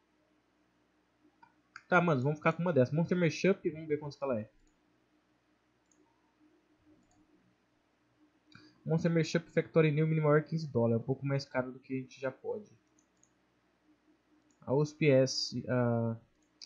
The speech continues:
a Orion. Orion, ela é, é, a Orion também é mais cara, velho. Tá cara, velho. A Orion subiu de preço, mano. Vamos agora pra uma, vamos ver aqui. A Cyrix.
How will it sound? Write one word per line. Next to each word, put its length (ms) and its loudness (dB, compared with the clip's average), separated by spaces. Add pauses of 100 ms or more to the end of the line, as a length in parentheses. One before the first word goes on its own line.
(260)
a 180 -2
Orion. 380 4 (260)
Orion, 420 0
ela 220 2
é, 480 2 (800)
é, 120 -2
a 80 0
Orion 240 0
também 280 0
é 20 -2
mais 180 -2
cara, 300 0
velho. 260 -4 (200)
Tá 100 -6
cara, 500 0
velho. 220 -4
A 40 0
Orion 160 0
subiu 240 -10
de 60 -16
preço, 460 -6
mano. 140 -16 (880)
Vamos 200 -4
agora 400 2
pra 260 0
uma, 800 0 (640)
vamos 180 -10
ver 140 -2
aqui. 260 -12 (1400)
A 100 -2
Cyrix. 760 -4